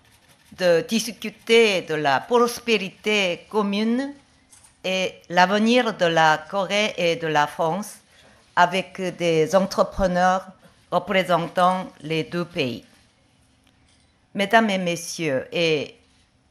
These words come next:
les entrepreneurs, comme vous le savez tous très bien, les économies coréennes et françaises sont actuellement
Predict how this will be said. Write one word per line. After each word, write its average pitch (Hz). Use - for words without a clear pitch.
les 175
entrepreneurs, 170
comme 220
vous 196
le 175
savez 156
tous -
très 190
bien, 143
les 190
économies 202
coréennes 208
et 170
françaises 220
sont 196
actuellement 180